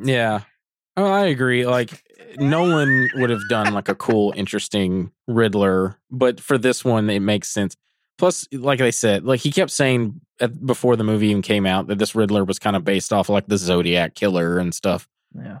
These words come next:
Speaker 1: So it makes sense why he has this fucking weird,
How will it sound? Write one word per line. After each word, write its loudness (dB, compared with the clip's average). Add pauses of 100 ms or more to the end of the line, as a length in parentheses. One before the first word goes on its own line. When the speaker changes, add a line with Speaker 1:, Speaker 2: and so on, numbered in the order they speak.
(140)
Speaker 1:
So 2 (160)
it 2
makes 0
sense -4
why 0
he 2
has 0
this -4
fucking 0
weird, 0